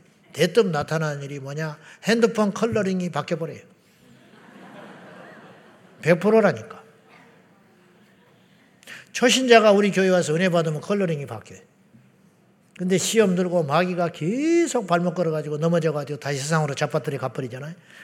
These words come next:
간 날부터 당신 은혜에서 세상 놀이로 탁 바뀌어버려요.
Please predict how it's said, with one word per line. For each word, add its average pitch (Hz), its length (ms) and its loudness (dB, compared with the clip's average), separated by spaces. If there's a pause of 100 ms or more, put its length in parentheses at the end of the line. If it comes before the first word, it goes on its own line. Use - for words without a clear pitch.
(120)
간 196 300 4
날부터 208 640 0 (640)
당신 147 440 -4
은혜에서 165 560 -4
세상 156 360 -2
놀이로 131 320 -8
탁 233 260 0
바뀌어버려요. - 360 -20